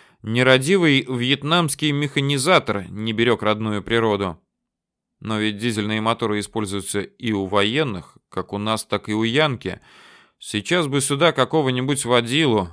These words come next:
разбирающегося в маслах и смазках. Он сказал бы, что это за топливо и как давно оно попало в ручей. Кстати, американские ракетчики могли просто подъезжать к воде из любого другого места.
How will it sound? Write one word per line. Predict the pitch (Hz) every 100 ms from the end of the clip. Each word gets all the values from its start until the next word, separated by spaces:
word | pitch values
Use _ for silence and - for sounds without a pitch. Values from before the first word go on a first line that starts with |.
| 87
разбирающегося | 104 104 117 117 104 - 107 101 104
в |
маслах | 113 113 117 107 -
и |
смазках. | 104 117 107 92 98 - _ - - _
Он | 135 139
сказал | - 151 117 127
бы, | 117 90 76 -
что | - 127
это | 107
за | 95 110
топливо | - 151 143 104 101
и |
как | 101 110
давно | 101 110 107 120
оно | 104 104
попало | 104 98 107 101
в | 98
ручей. | 104 101 101 90 - _ _ _ _ _ _ _ _ _
Кстати, | - 131 120 - 87 _ _ _ _ _ -
американские | 104 120 139 185 - 156
ракетчики | 139 139 196 143 -
могли | 131 131 147
просто | 147 180 -
подъезжать | 120 131 120 120 151 160
к | 120
воде | 123 123 151
из | 123
любого | 117 123 147 120
другого | 123 139 139
места. | 127 135 117 - 90